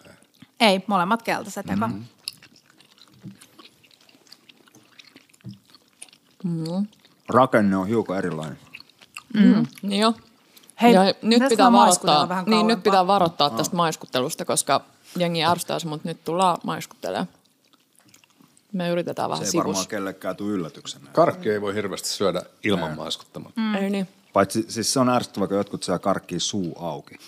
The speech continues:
Speaker 3: Siis se on todella ällöttävää.
Speaker 2: <laughs> Mut jos se vaikka nuha.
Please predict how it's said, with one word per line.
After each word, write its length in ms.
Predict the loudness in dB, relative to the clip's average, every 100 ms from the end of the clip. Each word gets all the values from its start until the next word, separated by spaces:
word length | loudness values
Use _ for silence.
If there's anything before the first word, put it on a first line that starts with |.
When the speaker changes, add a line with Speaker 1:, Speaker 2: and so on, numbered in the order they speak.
| 0 0 6 6 6
Speaker 3:
Siis 140 | 4
se 100 | 2
on 80 | 2 4
todella 520 | 6 4 4 0 -2 -4 2
ällöttävää. 360 | 4 6 4 4
Speaker 2:
<laughs> 40 |
Mut 140 | 2 4
jos 180 | 4 6
se 100 | 4
vaikka 200 | 2 0
nuha. 320 | -4 -2 -4